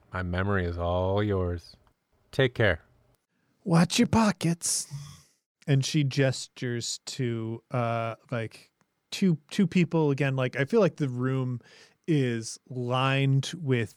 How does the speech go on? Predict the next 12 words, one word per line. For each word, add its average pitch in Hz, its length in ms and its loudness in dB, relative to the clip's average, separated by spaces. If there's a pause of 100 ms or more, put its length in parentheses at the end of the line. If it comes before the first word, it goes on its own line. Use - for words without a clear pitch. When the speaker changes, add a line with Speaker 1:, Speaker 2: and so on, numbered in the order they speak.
(120)
Speaker 2:
people 131 460 0
in, 120 100 -2
like, 113 360 -2
these 110 220 -6
black 113 560 -2
outfits 123 500 -6
with 120 120 -14
these 117 180 -8
wide 120 340 -4
brimmed 117 380 -8
hats. 113 500 -6 (100)
And 113 360 -2